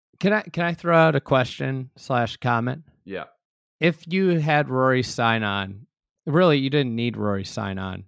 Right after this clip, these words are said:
Speaker 1: but if you had done a, a real telling of the Liv storyline throughout, how good would Rory's answer to "Was Liv underestimated?" been, given his comments about, like,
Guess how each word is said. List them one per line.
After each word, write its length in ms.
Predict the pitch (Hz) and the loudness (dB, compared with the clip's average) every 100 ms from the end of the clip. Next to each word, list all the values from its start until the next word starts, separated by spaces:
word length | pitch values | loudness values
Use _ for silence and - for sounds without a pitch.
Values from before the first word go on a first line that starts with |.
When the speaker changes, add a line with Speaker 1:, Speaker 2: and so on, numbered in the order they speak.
| - | -2
Speaker 1:
but 160 | 120 - | -2 0
if 220 | 143 - | -4 -2
you 180 | 139 143 | 2 4
had 320 | 131 123 110 - - | 4 2 -2 -8 0
done 340 | 131 120 117 | 2 2 -2
a, 580 | 117 113 110 107 107 104 _ _ _ _ _ | -4 -2 0 -2 -4 -8 _ _ _ _ _
a 120 | 131 117 | -4 -4
real 340 | 117 131 131 | 0 2 2
telling 420 | - 127 113 107 | 0 0 2 0
of 100 | 101 | -4
the 100 | 104 | -4
Liv 200 | 101 104 | -4 -6
storyline 680 | - - 107 104 104 101 98 | -6 -8 -6 -6 -6 -8 -10
throughout, 520 | - 104 101 101 - _ _ _ _ _ | -8 -4 -2 -4 -6 _ _ _ _ _
how 160 | 131 139 | -2 0
good 280 | 151 147 131 | 0 -2 -2
would 160 | 131 | -2
Rory's 640 | 113 123 123 120 117 - - _ _ _ _ - | 0 2 2 2 -2 -6 -16 _ _ _ _ -6
answer 440 | 123 120 - 127 | -2 -2 0 -2
to 640 | 113 - 117 113 107 107 190 | -2 -2 -2 -2 -4 -8 -10
"Was 340 | 123 117 107 117 | -2 -2 -2 -4
Liv 380 | 117 113 104 113 _ | -4 -4 -6 -18 _
underestimated?" 880 | 117 113 110 107 - 107 104 98 101 | -6 -4 -4 -4 -6 -8 -6 -6 -6
been, 280 | 107 107 101 | -4 -6 -6
given 320 | 98 117 123 | -4 -2 0
his 160 | 117 104 | -2 -2
comments 500 | 117 107 107 101 - | -2 0 -2 -2 -4
about, 320 | 104 101 110 | -2 -2 -2
like, 320 | 107 95 - | -6 -6 -12